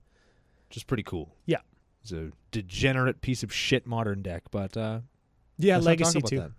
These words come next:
Speaker 2: Legacy two. <laughs>
Speaker 1: All right, on to the enchantments. There's five of them. Starting with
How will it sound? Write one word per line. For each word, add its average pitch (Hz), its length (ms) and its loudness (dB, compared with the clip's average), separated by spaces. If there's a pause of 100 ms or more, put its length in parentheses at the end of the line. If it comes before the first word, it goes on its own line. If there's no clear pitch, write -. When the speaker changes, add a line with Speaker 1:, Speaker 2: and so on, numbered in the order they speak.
Speaker 2:
Legacy 175 420 6
two. 123 260 -4
<laughs> - 920 -16
Speaker 1:
All 117 80 0
right, 131 120 2
on 175 220 8
to 202 100 4
the 202 140 4
enchantments. 170 840 0
There's 135 200 6
five 226 360 6
of 98 160 0
them. 80 120 -10 (720)
Starting 160 400 6
with 151 280 2